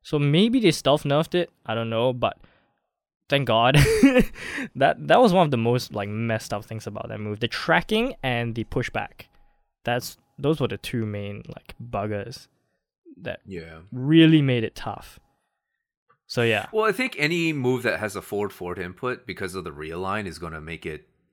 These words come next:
Speaker 1: Yeah.
Speaker 2: just track,
Speaker 1: It, it's also
Speaker 2: like,
Speaker 1: the same
Speaker 2: better
Speaker 1: reason
Speaker 2: than
Speaker 1: why
Speaker 2: you
Speaker 1: a
Speaker 2: think.
Speaker 1: dash electric is unsteppable. 'Cause, yeah, the
Speaker 2: Yeah.
Speaker 1: four four realigns.
Speaker 2: Like, unless you're absolutely,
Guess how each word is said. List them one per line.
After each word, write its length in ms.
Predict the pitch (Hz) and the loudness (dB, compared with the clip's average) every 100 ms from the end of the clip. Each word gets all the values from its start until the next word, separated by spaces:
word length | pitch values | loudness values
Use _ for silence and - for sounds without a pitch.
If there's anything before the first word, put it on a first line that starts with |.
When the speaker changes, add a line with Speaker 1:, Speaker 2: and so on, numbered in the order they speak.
| _ _ | _ _
Speaker 1:
Yeah. 160 | 139 120 | -2 0
Speaker 2:
just 160 | - | -2
track, 280 | - 80 - _ _ _ _ _ - | -6 -8 -8 _ _ _ _ _ -2
Speaker 1:
It, 120 | 165 | 0
it's 180 | 175 165 | 2 4
also 200 | 190 254 | 4 4
Speaker 2:
like, 40 | 175 | 4
Speaker 1:
the 60 | |
same 180 | 160 156 | 4 4
Speaker 2:
better 60 | 139 | 4
Speaker 1:
reason 120 | 135 | 2
Speaker 2:
than 60 | 127 | 6
Speaker 1:
why 200 | 120 123 | 6 8
Speaker 2:
you 40 | 110 | 6
Speaker 1:
a 80 | 107 | 2
Speaker 2:
think. 100 | 104 | 2
Speaker 1:
dash 280 | 113 120 - | 4 4 2
electric 400 | 107 - 117 95 | -6 -6 -8 -6
is 180 | 98 - | -8 -8
unsteppable. 720 | 117 107 107 107 101 - - _ _ _ _ _ _ _ | -8 -6 -6 -6 -8 -10 -14 _ _ _ _ _ _ _
'Cause, 500 | - 113 107 107 - - - | -8 -4 -4 -6 -12 -16 -16
yeah, 240 | 120 104 | -10 -8
the 100 | 107 | -6
Speaker 2:
Yeah. 200 | 110 147 | 0 0
Speaker 1:
four 0 | |
four 160 | 143 117 | 2 0
realigns. 680 | 110 98 98 - - - _ _ _ _ _ _ _ _ _ _ _ - | -2 -4 -8 -14 -16 -18 _ _ _ _ _ _ _ _ _ _ _ -4
Speaker 2:
Like, 160 | 113 | 0
unless 340 | 123 123 139 123 | 2 2 2 2
you're 320 | 113 104 87 - | -2 -2 -4 0
absolutely, 680 | 104 104 113 98 98 90 | 0 0 -8 -8 -6 -6